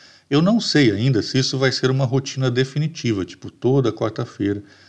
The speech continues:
Eu ainda tô testando pra ver como que vai ser. Mas, de qualquer maneira, vou aparecer por lá nessa quarta-feira, às nove horas da noite. Bom, é, eu vou ficando por aqui. Eu espero que você tenha uma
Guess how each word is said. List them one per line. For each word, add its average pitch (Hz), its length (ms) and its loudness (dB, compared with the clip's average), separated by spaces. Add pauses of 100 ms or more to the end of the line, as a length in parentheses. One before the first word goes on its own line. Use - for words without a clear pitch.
(200)
Eu 107 80 0
ainda 113 180 0
tô 131 160 2
testando 131 800 0
pra 107 160 0
ver 101 120 -2
como 110 220 -4
que 113 120 -6
vai 135 180 2
ser. - 260 -8 (240)
Mas, 113 220 2
de 101 80 -2
qualquer 104 320 -2
maneira, 107 440 0 (460)
vou 98 180 -2
aparecer 110 420 0
por 127 180 0
lá 95 260 0 (540)
nessa 107 280 -2
quarta-feira, 104 600 -2
às 95 80 -2
nove 101 300 -2
horas 110 260 2
da 135 160 2
noite. - 320 -10 (1080)
Bom, 117 320 2 (440)
é, 127 260 2
eu 120 80 4
vou 135 140 2
ficando 117 260 -2
por 139 220 2
aqui. 170 420 0 (480)
Eu 117 100 2
espero 110 320 2
que 117 100 -2
você 110 280 0
tenha 101 500 -4
uma 104 220 -8